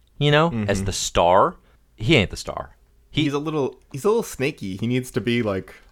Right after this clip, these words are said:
Speaker 2: somewhere in a role where he can do that a little bit.
Speaker 1: Real good
Speaker 2: Um,
Speaker 1: Loki. Real good Loki.
Speaker 2: yeah.
Speaker 1: Not a leading man. And that's fine. Not everybody needs to be. Not
Speaker 2: Yeah, I'm
Speaker 1: everybody
Speaker 2: trying
Speaker 1: needs
Speaker 2: to
Speaker 1: to be.
Speaker 2: think of Midnight in Paris. He's, he's a little eh in, but, but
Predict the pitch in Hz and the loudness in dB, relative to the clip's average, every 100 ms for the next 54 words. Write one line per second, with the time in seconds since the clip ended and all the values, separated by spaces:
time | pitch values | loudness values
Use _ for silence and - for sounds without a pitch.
0 | _ - 107 104 98 - - 123 117 101 | _ -8 -6 -4 -6 -8 -10 -6 -2 0
1 | 107 101 98 101 101 101 98 92 - _ | 0 0 -2 -4 -6 -6 -6 -8 -10 _
2 | - 98 92 87 85 - - - 120 156 | -18 -12 -10 -8 -8 -10 -16 0 6 8
3 | 180 151 107 - 90 80 - - 104 127 | 8 8 8 6 -4 -4 -12 -4 0 2
4 | 135 117 110 92 87 - 107 107 143 165 | 4 4 4 2 -6 -10 -2 2 2 2
5 | 165 165 165 - - - 160 254 165 139 | -4 -4 -4 -6 -10 -12 -8 -2 0 0
6 | 185 - - 160 147 92 - 101 - _ | -2 -10 -4 -4 -4 -6 -8 -10 -10 _
7 | _ _ - 123 131 123 196 113 165 147 | _ _ -14 -4 2 2 2 -2 -4 -6
8 | 131 120 131 127 117 113 - - _ - | -6 -8 -6 -6 -8 -12 -20 -20 _ -18
9 | - 117 120 120 113 110 110 120 123 - | -6 -2 0 0 -2 -2 -2 -2 -6 -12
10 | - _ 127 117 - 123 117 117 117 113 | -20 _ -14 -14 -16 -16 -14 -10 -6 -6
11 | - 120 123 - _ - _ 123 117 120 | -6 -8 -8 -12 _ -20 _ -14 -12 -12
12 | - 107 - | -12 -10 -12